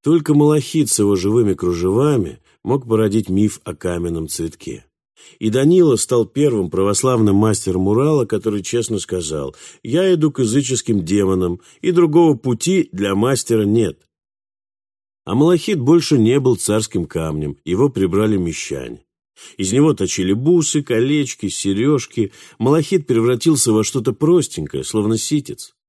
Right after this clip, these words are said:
И революция отвергла его, как пережиток буржуазного прошлого. Только сказы Бажова вернули малахиту его имперский стиль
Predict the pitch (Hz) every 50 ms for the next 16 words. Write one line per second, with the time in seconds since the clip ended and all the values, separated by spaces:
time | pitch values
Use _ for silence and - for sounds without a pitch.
0 | _ - - - - - 135 151 165 165 170 170 185 190 165 - - 160 147 -
1 | 135 147 135 - 101 107 110 113 107 92 95 98 95 92 90 90 85 - - _
2 | _ - 101 - - - 90 90 90 90 98 127 143 - 131 - - 71 73 85
3 | 90 82 80 82 87 90 95 90 85 87 87 82 76 - _ 85 90 85 76 -
4 | - - - - - _ _ _ _ _ _ - - - - _ _ - - 160
5 | 165 147 - 147 120 - - - 120 127 135 135 117 120 113 98 87 104 101 92
6 | 90 98 120 139 147 135 104 82 73 60 - _ _ _ _ - 82 101 101 107
7 | 113 120 117 101 90 82 82 82 78 76 71 - - 131 143 143 143 87 73 -
8 | - - _ 87 90 101 117 123 117 107 90 - 117 110 90 - - - 80 -
9 | - - - 107 123 139 139 139